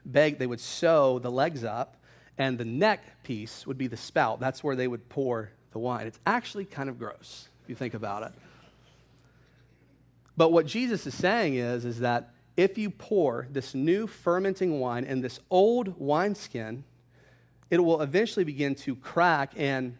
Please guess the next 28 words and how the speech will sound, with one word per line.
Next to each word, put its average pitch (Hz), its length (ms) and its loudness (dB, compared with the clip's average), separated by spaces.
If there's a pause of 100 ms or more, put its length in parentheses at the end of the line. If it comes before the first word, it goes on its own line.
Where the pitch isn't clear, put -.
(120)
burst. 127 640 -4 (1700)
So - 100 -6
Jesus 175 300 -2
is 143 80 -4
not 156 140 2
only 151 160 0
saying 185 300 0
that 120 140 -2
I 110 80 -2
can't 139 260 -8
fit - 500 -2
into 147 280 -4
your 131 400 -2 (360)
religious 127 600 0
system, 131 640 -6 (800)
he's 156 140 -4
saying 175 260 0
that 143 100 -4
the 135 80 -8
truth 214 460 -6
that 147 100 -2
I 147 120 2
am 143 80 -4
proclaiming 151 480 -4
to - 100 -12
you, 117 180 -6
you 147 220 -10
cannot 135 460 -8